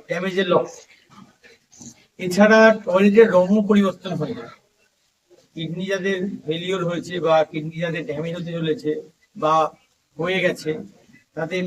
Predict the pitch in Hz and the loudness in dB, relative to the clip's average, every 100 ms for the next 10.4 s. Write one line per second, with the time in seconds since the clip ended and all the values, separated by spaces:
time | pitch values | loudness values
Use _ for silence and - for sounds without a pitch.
0 | 170 165 175 202 160 160 185 202 196 180 | -4 -4 -2 -2 0 -2 -2 -4 -2 -2
1 | 180 180 180 175 143 127 117 113 _ _ | -2 -2 -4 -6 -6 -6 -10 -12 _ _
2 | _ _ _ _ - 160 160 185 180 180 | _ _ _ _ -14 -4 0 0 0 -4
3 | - - _ - - _ _ _ 226 247 | -8 -18 _ -20 -20 _ _ _ _ -18
4 | 240 _ _ _ - - - _ _ _ | -18 _ _ _ -20 -20 -20 _ _ _
5 | _ - 180 196 196 202 - 196 208 - | _ -4 0 0 -2 -4 4 8 8 8
6 | - - - _ _ _ _ _ _ _ | 0 -10 -20 _ _ _ _ _ _ _
7 | 254 165 165 202 151 143 - - 156 147 | -10 -6 4 4 4 0 -8 -10 -8 0
8 | 170 180 196 190 185 202 185 165 165 165 | 2 2 0 -2 -8 -12 -4 -4 -4 -8
9 | 156 - 156 156 175 175 170 170 151 - | -14 -14 -12 -10 -8 -8 -6 -4 -6 -8
10 | 131 107 _ | -14 -14 _